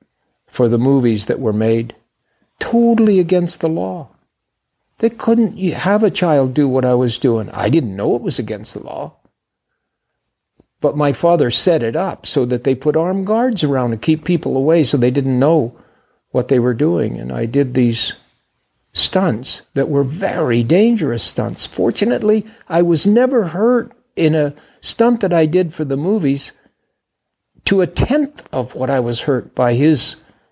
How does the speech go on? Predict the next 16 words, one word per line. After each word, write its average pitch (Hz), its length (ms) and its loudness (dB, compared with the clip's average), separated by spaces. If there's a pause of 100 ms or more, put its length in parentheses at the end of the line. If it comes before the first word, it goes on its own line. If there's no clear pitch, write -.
(220)
violence, 107 640 -4 (440)
my 107 120 -4
father's 113 400 -2
violence. - 600 -10 (1600)
But 139 160 0
that 151 260 0 (540)
thirty-nine 185 720 2
to 160 160 -10
forty-nine, 135 800 -4 (1500)
the 135 140 2
weekends 175 720 0
were 131 440 -2 (300)
horse 165 280 0
shows 156 460 2
and 120 160 -4
competition, 131 720 -2